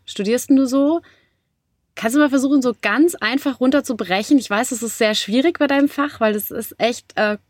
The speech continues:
komplex, <laughs> würde ich sagen. Aber könntest du runterbrechen, was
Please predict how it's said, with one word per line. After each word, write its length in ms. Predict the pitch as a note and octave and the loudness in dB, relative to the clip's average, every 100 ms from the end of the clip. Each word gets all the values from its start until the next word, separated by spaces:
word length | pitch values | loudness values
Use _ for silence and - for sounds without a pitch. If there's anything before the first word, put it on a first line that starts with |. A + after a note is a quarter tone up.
| _ _ - | _ _ -14
komplex, 1120 | - A3 G#3 - - - G#3 E4 - - - | -4 -2 -2 -6 -12 -2 0 0 -4 -12 0
<laughs> 0 | |
würde 160 | D4 D#4 | 4 4
ich 80 | |
sagen. 440 | - C#4 C#4 C#4 F4+ E4+ D#4+ D4 - - | 4 0 2 0 -2 -4 -8 -10 -12 -4
Aber 260 | A3+ A3+ | -2 0
könntest 360 | A#3 A#3+ F4 - | 0 0 0 0
du 20 | |
runterbrechen, 720 | C4+ C4+ D#4+ C4 A#3 A#3+ C4 G#3 | 0 2 2 0 -4 -2 -4 -2
was 380 | A#3+ - - | -4 -4 -12